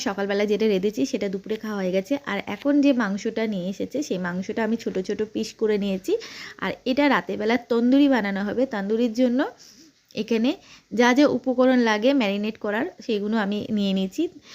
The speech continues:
প্রথমে এর মধ্যে দই মাখিয়ে নিচ্ছি, টক দই, বেশ ভালো করে টক দই মাখিয়ে নেব। মাখিয়ে নিয়ে আর আমি মশলা বেটে নিয়েছি, যেটা হচ্ছে আদা, রসুন, কাঁচা লঙ্কা, পেঁয়াজ, এটা বাটা, এটাও দিয়ে দেবো। এটা দিয়ে যতটা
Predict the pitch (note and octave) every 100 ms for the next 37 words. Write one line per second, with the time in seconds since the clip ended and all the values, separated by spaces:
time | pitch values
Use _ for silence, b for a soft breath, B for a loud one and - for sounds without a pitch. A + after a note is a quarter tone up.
0 | B - C4 D4+ D4+ D4 C4 B3+ B3+ A3
1 | G#3+ A3 A#3+ A#3 A#3+ A#3+ A3+ G#3+ - E4
2 | A#4 B B B A#3 A3 G3 F#3+ C#4+ A#4
3 | b b b - C#4 C4+ B3+ B3 B3+ C#4
4 | C4+ A3 G3+ G3 A#3+ A3+ G3 A#3 A3+ A3
5 | D4 D#4+ G#3 G3+ C4 B3+ C4+ D#4 - A3+
6 | G#3 A3 B3+ A3 G3 G#3 C4 C4+ C4+ C4+
7 | C4 B3 C#4+ A#3+ A3+ G#3 G#3+ - - G#3
8 | G3+ A3 A3+ G#3 G3+ - B3+ A#3 F3+ G3
9 | G#3 A3+ B3+ A3 F3 - - B B B
10 | - B3+ A#3 G3+ F#3 A#3 F#4 _ _ -
11 | A#3 B3 G#3+ G3+ G3 C#4 A4+ _ - A3+
12 | B3 A#3+ B3 A3+ F#3+ A#3+ A#3+